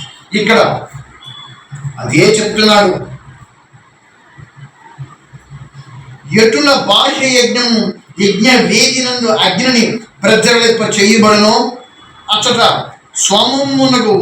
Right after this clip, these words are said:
ఓషధులను చూర్ణం అనర్చి సాధన భూతముకు కలవము మరియు ఋత్విజులు కూర్చుండుట కుశలతో నిర్మించబడిన ఆసనములు కూడా సిద్ధముగా ఉంచబడును. ఇక్కడ వివరిస్తున్నాడు స్థూల యజ్ఞమునకు, ఆంతరిక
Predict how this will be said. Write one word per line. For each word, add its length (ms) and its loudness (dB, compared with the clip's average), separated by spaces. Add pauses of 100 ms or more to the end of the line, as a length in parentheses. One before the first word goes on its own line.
(100)
ఓషధులను 460 0 (120)
చూర్ణం 380 2
అనర్చి 420 0 (640)
సాధన 420 0 (140)
భూతముకు 500 -2 (140)
కలవము 460 0
మరియు 280 0 (380)
ఋత్విజులు 520 0 (140)
కూర్చుండుట 520 0 (540)
కుశలతో 500 0 (140)
నిర్మించబడిన 800 2 (580)
ఆసనములు 480 -2 (120)
కూడా 180 4 (160)
సిద్ధముగా 480 -2 (400)
ఉంచబడును. 560 2 (600)
ఇక్కడ 180 0 (120)
వివరిస్తున్నాడు 800 2 (420)
స్థూల 320 0 (140)
యజ్ఞమునకు, 640 -2 (580)
ఆంతరిక 480 0